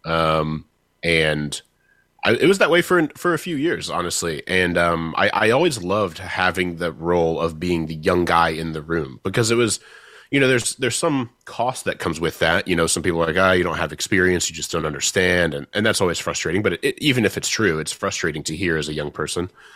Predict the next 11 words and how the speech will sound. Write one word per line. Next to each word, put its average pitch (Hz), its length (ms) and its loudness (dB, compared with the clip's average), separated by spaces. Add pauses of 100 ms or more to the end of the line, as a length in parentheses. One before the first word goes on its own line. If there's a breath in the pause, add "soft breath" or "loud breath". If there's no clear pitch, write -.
(640 loud breath)
But 135 100 2
at 131 60 -4
the 131 80 -2
same 139 180 2
time, 123 520 2 (1040)
um, 92 400 0
I 107 100 2
always 113 280 0
loved, 101 440 -4 (440)
you 90 180 -8
know, 80 260 -4